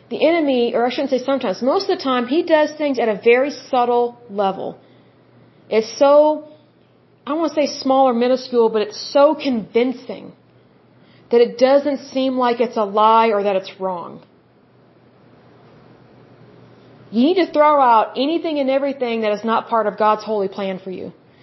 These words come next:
If it's not from God, I don't want it. And believe me, I've thrown away some stuff in my life. I'm like, "Well, in the natural, I would have kept all that. But in the supernatural, God's holy way, I'm not keeping any of that.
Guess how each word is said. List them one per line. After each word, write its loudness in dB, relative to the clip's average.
If 0
it's 2
not 0
from -2
God, 4
I 0
don't 0
want -2
it. -6
And -6
believe -2
me, -4
I've -2
thrown -2
away 4
some -8
stuff -2
in -6
my -2
life. 4
I'm -4
like, -6
"Well, -2
in -4
the 0
natural, 2
I 6
would 4
have -6
kept -4
all -2
that. -6
But -2
in -10
the -10
supernatural, 0
God's 4
holy 2
way, 0
I'm -6
not -2
keeping -2
any 0
of -12
that. -8